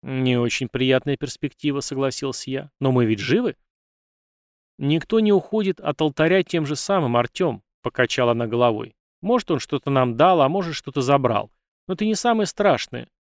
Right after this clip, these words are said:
Хуже всего будет, если он про нас не забыл, а остался с нами, если он взял нас под свое покровительство.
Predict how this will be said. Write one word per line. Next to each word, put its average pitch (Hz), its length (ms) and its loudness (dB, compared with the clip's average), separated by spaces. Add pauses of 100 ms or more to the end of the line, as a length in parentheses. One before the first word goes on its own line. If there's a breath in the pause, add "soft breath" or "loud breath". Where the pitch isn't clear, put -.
(180)
Хуже 160 260 4
всего 147 280 2
будет, 156 360 -4
если 123 260 -2
он 147 120 0
про 139 140 2
нас 143 240 -2
не 147 80 0
забыл, 131 400 0
а 127 80 4
остался 123 420 0
с - 140 -8
нами, 139 340 0 (300)
если 139 240 0
он 131 100 2
взял 127 320 4
нас 131 220 0
под - 160 -8
свое 127 320 2
покровительство. 135 880 -4